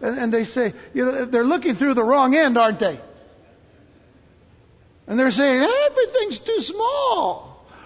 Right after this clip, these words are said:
or, "Everything's too far away." And then they're tripping over each other, you know,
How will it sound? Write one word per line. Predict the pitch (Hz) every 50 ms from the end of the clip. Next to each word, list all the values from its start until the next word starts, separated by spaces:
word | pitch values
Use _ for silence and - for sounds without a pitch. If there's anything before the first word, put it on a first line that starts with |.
| - -
or, | 269 277 277 254 -
"Everything's | - - - 330 359 427 466 349 339 440 392 339 247
too | - 320 392 339
far | - - 359 359 330 403
away." | 415 427 403 392 403 415 427 415 415 392 339 269 180 127 107 104 - - - - - - _ _ _ _ _ _ _ _ _ _ _ _ - - - - _ _ _ _ _ _ _ _ _ - - _ _ _ _ _ _ _ _ _ _ _ _ _ _ _ _ _ _ _ _ _ _ _ _ _ _ _ _ _ _ _ _ _ _ _ _ _ _ _
And | - 185 185
then | 208 220 226
they're | 220 208
tripping | - - - 247 233 - 226 208 208
over | 208 220 208 202 208
each | 202 143
other, | 196 208 208 170 208
you | 202 202 196
know, | 190 190 175 151 202 196 170